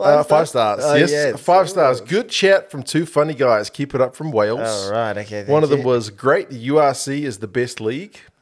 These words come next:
Speaker 2: Okay,
Speaker 1: One of them
Speaker 2: cool.
Speaker 1: said, "As Kiwi as it gets."
Speaker 2: Right.
Speaker 1: And the other one said, uh, "Lo-, M L R enthusiasts." Speaking of both of
Speaker 2: Oh,
Speaker 1: us.
Speaker 2: yeah,
Speaker 1: "Love
Speaker 2: right.
Speaker 1: the pod. Good humour. Good rugby chat. One small problem is I can't quite tell if their love for the M L R is genuine or a running joke."
Speaker 2: I love the hand jackets. It's a bit of both.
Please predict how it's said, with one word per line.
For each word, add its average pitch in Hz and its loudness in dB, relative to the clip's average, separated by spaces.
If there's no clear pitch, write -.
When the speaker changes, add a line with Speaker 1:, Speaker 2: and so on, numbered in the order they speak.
Speaker 2:
Okay, 113 -8
Speaker 1:
One 135 -4
of 143 0
them 135 0
Speaker 2:
cool. 160 -4
Speaker 1:
said, 131 -2
"As 117 -8
Kiwi 151 -6
as 123 -6
it 113 -14
gets." - -6
Speaker 2:
Right. 107 -8
Speaker 1:
And 151 0
the 156 0
other 165 4
one 156 2
said, 147 2
uh, 135 6
"Lo-, 139 2
M 151 2
L 143 4
R 139 4
enthusiasts." 110 -10
Speaking 117 -12
of 107 -8
both 113 2
of 107 -6
Speaker 2:
Oh, 107 2
Speaker 1:
us. 101 0
Speaker 2:
yeah, 101 -6
Speaker 1:
"Love 175 4
Speaker 2:
right. 165 -10
Speaker 1:
the 127 -12
pod. 147 2
Good 151 -6
humour. 139 -4
Good 131 -2
rugby 131 2
chat. 117 0
One 135 0
small 147 -2
problem 127 -2
is 113 -2
I 117 -2
can't 151 -4
quite 131 0
tell 127 -4
if 117 -8
their 120 0
love 143 0
for - -10
the 123 -4
M 151 0
L 139 2
R 127 4
is 113 -6
genuine 143 -4
or 104 -4
a 98 -2
running 110 -4
joke." 104 -6
Speaker 2:
I 98 -12
love 98 -8
the 98 -8
hand 98 -12
jackets. 95 -12
It's 104 -14
a 120 -10
bit 120 -4
of 95 -6
both. 76 -14